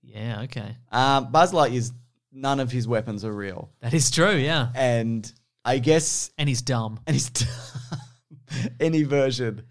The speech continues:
Speaker 1: Yeah.
Speaker 2: Or, I mean, it, would it be a benefit to him if it was the version that knew he was a toy? Presumably.
Speaker 1: It would, yeah.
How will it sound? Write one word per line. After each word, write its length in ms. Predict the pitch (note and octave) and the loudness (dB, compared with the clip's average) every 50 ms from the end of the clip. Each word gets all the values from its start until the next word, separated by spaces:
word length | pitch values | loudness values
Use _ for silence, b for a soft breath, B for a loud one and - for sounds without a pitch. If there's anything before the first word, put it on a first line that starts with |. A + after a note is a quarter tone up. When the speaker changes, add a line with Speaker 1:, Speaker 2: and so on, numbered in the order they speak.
| _ | _
Speaker 1:
Yeah. 220 | - C3 A#2+ A2 A2 - - - | -8 -6 -6 -6 -6 -8 -4 2
Speaker 2:
Or, 140 | D#3 E3+ - F3+ | 4 6 8 10
I 100 | F#3 F#3 | 10 10
mean, 240 | F3+ F3+ E3+ D3+ D3 | 10 8 6 4 0
it, 140 | F#3 G3 F#3+ | -2 2 4
would 140 | G3+ G3 | 4 4
it 80 | G#3 F3 | 4 4
be 140 | G3+ G#3+ G3 | 4 4 2
a 40 | F3 | 4
benefit 460 | D3 F3+ F3+ F3+ F3+ F3+ F3+ D3+ - | 6 6 6 6 4 0 -4 -4 -2
to 80 | D#3+ | -2
him 360 | C#3+ D3+ E3 D#3+ D#3 D#3 D3+ D3+ | 0 2 2 2 0 0 -2 -2
if 120 | D#3 D3 - | -4 -4 -4
it 60 | D#3+ | -2
was 140 | D3+ D3 B2 | -4 -2 -2
the 100 | C3+ C3 | 0 0
version 400 | A#2+ C#3+ C#3 C#3 C3 C3 C#3 C3 | 2 4 4 4 2 2 0 -2
that 160 | C3+ B2 A#2+ | -2 -4 -6
knew 280 | B2 B2 B2 C#3+ D3+ D#3 | -10 -8 -2 -2 0 0
he 140 | D3 D#3+ | 0 0
was 180 | E3 D#3 D#3 D3+ | -2 -2 -4 -4
a 40 | D#3+ | -6
toy? 480 | D3+ - D#3 D3 D#3 - - D#4 B3+ - _ _ _ _ | -4 -4 -2 -2 0 -2 -2 -4 -6 -10 _ _ _ _
Presumably. 640 | D#3 D3+ C#3+ E3 D3+ C#3 B2 A#2 A#2 G#2+ G2 F#2+ A2+ | -2 0 2 2 2 2 2 2 0 0 -2 -2 0
Speaker 1:
It 120 | - E3+ | 2 2
would, 200 | F3+ E3+ D3+ C3+ | 4 4 4 2
yeah. 220 | A#2+ A#2+ G#2+ G2+ | 2 2 0 -2